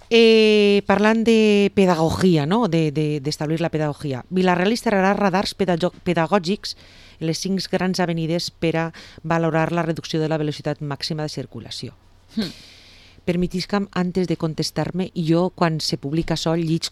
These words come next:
Speaker 1: un comentari en, eh, en un grupo dels de Vila-real i una persona posa: «Al final és posar bonys al carrer?»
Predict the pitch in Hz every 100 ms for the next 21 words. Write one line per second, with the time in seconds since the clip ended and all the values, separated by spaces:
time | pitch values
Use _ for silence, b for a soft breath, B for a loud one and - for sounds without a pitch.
0 | - 170 151 170 156 147 160 156 135 -
1 | B B B _ 170 151 151 143 139 135
2 | 131 - 160 170 180 185 - 240 151 131
3 | 147 143 147 139 147 175 - - 202 180
4 | 156 - 185 180 180 170 170 180 156 139
5 | 123 - - - B B B B B B
6 | B - 185 - 202 196 220 269 262 226
7 | 220 202 170 196 190 185 170 160 160 156
8 | 202 349